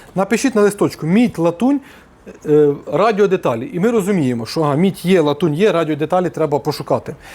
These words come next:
Е, бо, ну, такий нюанс, такий нюанс. Пишіть листочок обов'язково. Якщо є радіодеталі, все, ми несемо за них відповідальність, вони в посилочці, все добре. Якщо їх не було написано, то, ну,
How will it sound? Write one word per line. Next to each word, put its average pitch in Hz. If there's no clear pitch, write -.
Е, 139
бо, 240
ну, 214
такий 233
нюанс, 135
такий 196
нюанс. 127
Пишіть 208
листочок 220
обов'язково. 165
Якщо 208
є 202
радіодеталі, 196
все, 165
ми 185
несемо 160
за 151
них 143
відповідальність, 202
вони 156
в 139
посилочці, 185
все 165
добре. 135
Якщо 185
їх 240
не 226
було 214
написано, 202
то, 190
ну, 175